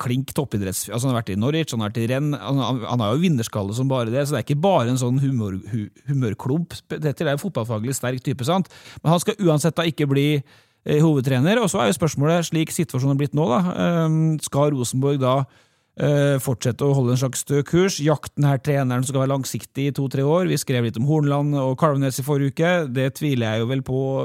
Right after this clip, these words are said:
at skjer i praksis når det har gått en uke til. Men at det har vært samtaler og sånt der inntil jeg skrev den saken, helt åpenbart. Eh, det går rykter om at Finnbog og sånn er på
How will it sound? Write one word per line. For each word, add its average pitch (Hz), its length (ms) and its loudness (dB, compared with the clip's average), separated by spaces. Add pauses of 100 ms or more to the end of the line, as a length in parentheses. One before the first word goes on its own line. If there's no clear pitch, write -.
at 123 160 -8
skjer 123 240 -4
i 120 80 -6
praksis 120 320 -4
når 127 100 -4
det 127 60 -2
har 123 100 -2
gått 117 140 -4
en 110 80 -4
uke 113 100 -6
til. 185 240 -2 (400)
Men - 80 -2
at - 80 -2
det 143 80 2
har 139 80 2
vært - 80 -6
samtaler 135 400 0
og 135 80 0
sånt 139 240 -2
der 143 160 0
inntil 123 220 0
jeg 120 100 0
skrev 123 160 -2
den 120 80 0
saken, 139 380 0 (180)
helt 131 240 0
åpenbart. 143 460 2 (500)
Eh, 147 480 4
det 143 140 2
går 139 100 2
rykter 139 240 -2
om 123 80 2
at 120 160 -2
Finnbog 127 240 2
og 120 80 2
sånn 127 160 2
er 113 80 -2
på 110 140 -4